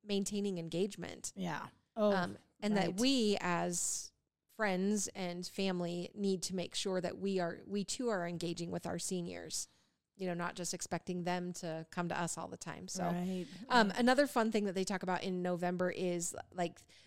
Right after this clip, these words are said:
Speaker 1: Thanksgiving or Friendsgiving. Um, I love that. So I don't, Thanksgiving is, like, my jam. I just love it.
Speaker 2: <laughs>
Speaker 1: I,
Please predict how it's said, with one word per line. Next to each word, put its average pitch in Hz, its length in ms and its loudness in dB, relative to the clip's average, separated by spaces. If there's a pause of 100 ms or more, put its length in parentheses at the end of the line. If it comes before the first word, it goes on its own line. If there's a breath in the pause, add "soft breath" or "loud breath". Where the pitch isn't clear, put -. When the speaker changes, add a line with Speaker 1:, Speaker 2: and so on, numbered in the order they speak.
(100)
Speaker 1:
Thanksgiving 220 720 4
or 175 240 0
Friendsgiving. 185 1120 4 (400 soft breath)
Um, 170 420 -2
I 202 100 2
love 185 400 0
that. 202 400 -2
So - 200 0
I - 160 -4
don't, 247 220 -10 (140)
Thanksgiving 247 460 0
is, 185 120 0
like, 170 180 -2
my 160 120 -2
jam. 160 420 -4
I 185 80 0
just 196 260 -2
love 170 240 2
it. 143 280 -4 (160 loud breath)
Speaker 2:
<laughs> - 120 -4
Speaker 1:
I, 233 580 8